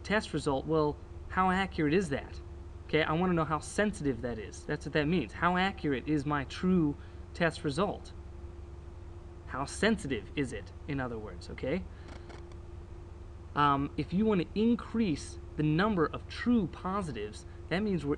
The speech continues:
increasing the number of times that our test came out positive in the pe-, patients who had diseases.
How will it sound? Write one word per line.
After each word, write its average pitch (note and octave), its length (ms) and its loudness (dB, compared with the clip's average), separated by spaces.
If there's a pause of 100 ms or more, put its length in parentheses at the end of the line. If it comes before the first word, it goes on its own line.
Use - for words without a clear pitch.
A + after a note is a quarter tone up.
(140)
increasing D#3+ 840 0 (400)
the C3+ 60 -4
number D3+ 320 4
of A3+ 120 0
times B2 600 -4 (260)
that E3 100 -2
our B2 100 0
test - 320 -2
came F#3 220 0
out G3+ 180 -2
positive A#2 640 -2 (2500)
in F#3+ 160 4
the A3+ 80 0
pe-, E3+ 280 0
patients D#3 460 2
who F#3 100 2
had C3 240 -4
diseases. E3+ 640 0